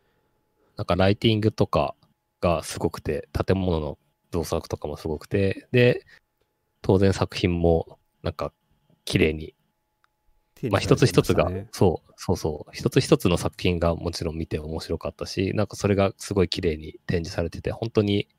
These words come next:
Speaker 1: 展示会を見てる感じがしましたね。
Speaker 2: うん。
Speaker 1: いや、あれはなんか本当に、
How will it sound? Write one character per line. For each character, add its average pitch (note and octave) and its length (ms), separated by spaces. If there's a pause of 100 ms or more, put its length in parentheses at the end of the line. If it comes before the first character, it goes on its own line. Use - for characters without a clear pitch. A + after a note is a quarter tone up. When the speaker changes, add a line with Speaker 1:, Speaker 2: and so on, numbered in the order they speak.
(480)
Speaker 1:
展 F#2+ 180
示 F2 120
会 F2 160
を E2 80
見 E2 100
て - 100
る - 100
感 D2+ 180
じ E2+ 100
が D#2 160 (640)
し - 120
ま - 120
し - 80
た - 140
ね。 - 80 (100)
Speaker 2:
う - 40
ん。 F2+ 300 (3500)
Speaker 1:
い - 40
や、 G#2 200
あ G#2 60
れ B2+ 120
は C3 120
な C3 120
ん B2 40
か - 140
本 - 240
当 - 120
に、 G2 220